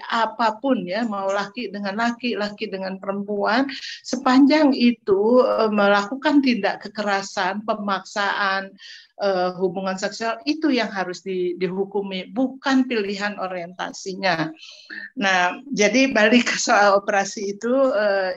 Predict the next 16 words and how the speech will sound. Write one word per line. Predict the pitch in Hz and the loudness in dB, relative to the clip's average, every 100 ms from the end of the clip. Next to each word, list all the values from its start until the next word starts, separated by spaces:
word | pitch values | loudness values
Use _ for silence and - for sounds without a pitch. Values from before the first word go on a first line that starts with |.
| 190 | -6
Ibu, | 196 233 254 214 | -8 -4 -4 -2
saya | 226 208 196 196 196 | -4 0 0 2 0
terus | 196 202 202 | -4 -12 -10
terang | 208 202 208 214 | -4 -4 -4 -6
kurang | 220 214 208 202 | -2 0 -2 -4
mengetahui | 190 202 202 196 185 185 220 190 | -8 -8 -4 -2 -2 -4 -4 -6
apakah | - 190 208 196 | -6 -8 -6 -4
ada | 185 185 | -6 -8
pendanaannya, | 185 175 175 170 175 165 170 170 196 294 - - - _ | -12 -8 -6 -6 -6 -6 -6 -4 -2 -2 -4 -20 -20 _
tetapi | 214 208 202 190 214 208 | -4 -2 -2 0 0 2
yang | 233 262 | 4 4
terkait | 247 214 208 190 190 196 202 | 2 -4 -2 0 0 0 -2
dengan | 190 190 196 190 190 _ - | -6 -4 -4 -4 -6 _ -4
bagaimana | 180 196 196 180 190 | -2 0 -2 -4 -6
sikap | 190 180 185 - | -8 -6 -6 -6
kita | 190 - 240 320 | -12 -4 -2 -2